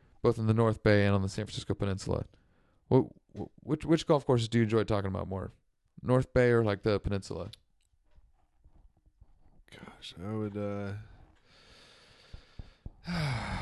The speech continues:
Speaker 2: it's, it's a bit of a toss-up just because I love Mayacamas and Sonoma, um, and Bennett Valley as a public course just, just hits home for me real hard. But, um,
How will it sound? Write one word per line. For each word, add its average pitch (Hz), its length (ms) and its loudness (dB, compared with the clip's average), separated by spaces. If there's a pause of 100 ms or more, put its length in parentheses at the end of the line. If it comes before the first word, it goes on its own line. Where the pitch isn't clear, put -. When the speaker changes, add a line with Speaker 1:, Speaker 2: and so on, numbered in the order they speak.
(1500)
Speaker 2:
it's, - 220 -8 (160)
it's 143 180 -6
a 160 60 0
bit 165 120 2
of 147 100 2
a 135 40 0
toss-up 120 600 2
just 101 220 -8
because 95 240 0
I 95 40 2
love 90 200 2
Mayacamas 87 600 -2
and 80 100 -6
Sonoma, 87 540 -6 (460)
um, 80 540 -6 (1300)
and 85 380 -10 (680)
Bennett 104 280 2
Valley 85 380 0
as 80 120 -2
a 80 60 -8
public 80 320 -2
course 80 300 -6
just, - 420 -10 (220)
just - 160 -16
hits - 180 -6
home 80 240 -8
for 82 140 -12
me 76 140 -10
real 78 200 -6
hard. 82 320 -4 (720)
But, 98 160 6
um, 98 560 4